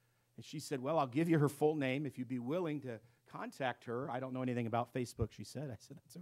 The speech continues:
okay." And, uh, so anyway, long story short, I messaged her as soon as I got, I prayed. I said, "I'm gonna pray about it." I messaged her, and you know what?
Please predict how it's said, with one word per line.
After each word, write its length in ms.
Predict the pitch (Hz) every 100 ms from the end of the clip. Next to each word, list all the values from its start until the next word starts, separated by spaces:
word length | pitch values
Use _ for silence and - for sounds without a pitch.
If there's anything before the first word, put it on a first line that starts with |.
| -
okay." 160 | 127 127 _ - - - -
And, 360 | 123 127 123
uh, 160 | 120 113 -
so 140 | - 226
anyway, 220 | 240 170
long 180 | 165 180
story 260 | - 170 151
short, 240 | - 170
I 80 | 127
messaged 420 | 135 156 120 -
her 80 | 120
as 80 | 107
soon 120 | 135
as 80 | 120
I 80 | 120
got, 140 | 120
I 40 |
prayed. 300 | 107 - 151
I 60 | 131
said, 120 | -
"I'm 60 | 110
gonna 60 |
pray 200 | 104 147
about 240 | 139 123 139
it." 120 | 175 - - - -
I 40 |
messaged 480 | 104 117 120 135 -
her, 140 | 151 160
and 100 | 113
you 80 |
know 120 | 123 135
what? 220 | 127